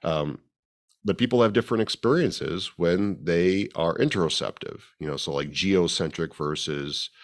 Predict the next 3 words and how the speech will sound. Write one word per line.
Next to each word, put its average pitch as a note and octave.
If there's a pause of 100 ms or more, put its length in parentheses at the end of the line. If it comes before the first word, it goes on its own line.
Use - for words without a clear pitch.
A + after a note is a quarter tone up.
(340)
um, D2
egocentric E2 (500)
cues, -